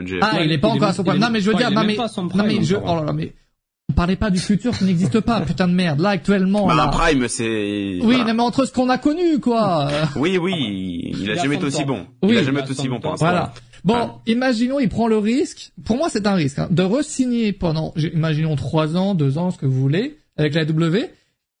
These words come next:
Speaker 3: Il se blesse.
Speaker 2: Non, et que peut-être, je sais pas, pendant ces deux, trois ans, ben, il y a plus rien. La W lui propose plus rien de
Speaker 1: Non,
Speaker 2: ouf.
Speaker 1: non.
Speaker 2: Il, il se passe plus rien et, et peut-être qu'à la fin de son contrat, W le voudra plus. Et c'est un
Speaker 1: Non,
Speaker 2: risque
Speaker 1: non.
Speaker 2: qu'il faut prendre en compte.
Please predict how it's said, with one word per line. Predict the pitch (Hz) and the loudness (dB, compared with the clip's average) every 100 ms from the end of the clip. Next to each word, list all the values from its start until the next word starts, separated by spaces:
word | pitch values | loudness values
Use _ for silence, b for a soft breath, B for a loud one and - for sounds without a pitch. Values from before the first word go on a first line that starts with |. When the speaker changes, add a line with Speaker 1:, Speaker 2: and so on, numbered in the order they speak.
| _ _ | _ _
Speaker 3:
Il | - | -10
se | - | -8
blesse. | 120 151 160 - - - - | -6 -6 -8 -12 -20 -12 -2
Speaker 2:
Non, | 220 302 | 0 0
et | 220 196 | 0 0
que | 226 220 | 2 0
peut-être, | 208 220 226 254 | 0 -2 0 -2
je | - | -2
sais | 185 | -2
pas, | 190 | 0
pendant | 240 214 | 0 -2
ces | 180 180 | 0 0
deux, | 202 | 0
trois | - 190 160 135 | -2 -2 2 0
ans, | 160 | 0
ben, | 240 175 | 0 2
il | |
y | 156 | 0
a | |
plus | 196 180 | 0 0
rien. | 151 139 135 | 0 2 2
La | 165 | 2
W | 151 190 | 2 0
lui | 170 | -2
propose | 147 170 143 | -2 -4 -2
plus | - | -2
rien | 170 165 | -2 0
de | 147 | 0
Speaker 1:
Non, | 143 180 247 | 0 0 0
Speaker 2:
ouf. | 160 160 | -2 -8
Speaker 1:
non. | 160 80 92 101 - | -8 -10 -12 -12 -2
Speaker 2:
Il, | 180 175 - | 0 0 -4
il | 208 | -2
se | 156 - | -2 0
passe | 165 190 180 | 0 0 -2
plus | - 202 | 0 0
rien | 165 165 254 - | 2 0 -2 -2
et, | 196 180 196 - _ _ | 0 0 0 -6 _ _
et | 170 | -4
peut-être | - | -2
qu'à | - | 0
la | 214 | 0
fin | 202 | 0
de | 196 | 0
son | 190 | 0
contrat, | 170 147 180 | 0 0 0
W | 233 185 175 | 2 2 2
le | 220 | 0
voudra | 185 151 170 165 | 0 0 0 -2
plus. | 139 151 160 | 0 -2 -2
Et | |
c'est | - 269 269 | -2 0 0
un | 262 | 0
Speaker 1:
Non, | 196 | 2
Speaker 2:
risque | 233 - | 0 -2
Speaker 1:
non. | - | -4
Speaker 2:
qu'il | 208 | -4
faut | 147 285 | -2 -4
prendre | - 254 247 | -2 -2 0
en | 214 | -2
compte. | - 415 - | -2 -4 -6